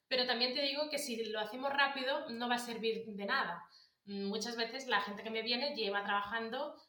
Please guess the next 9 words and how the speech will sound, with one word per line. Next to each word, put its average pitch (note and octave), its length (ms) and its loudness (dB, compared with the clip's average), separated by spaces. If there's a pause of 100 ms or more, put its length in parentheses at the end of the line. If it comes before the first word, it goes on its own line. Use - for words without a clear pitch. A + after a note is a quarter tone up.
diez, A#3+ 440 -2
quince, C4 280 -4
veinte A#3 280 0
años - 500 -2
y B3 100 2
le A3 120 0
quedan G#3+ 260 -2
por A#3 140 -2
delante A#3 400 2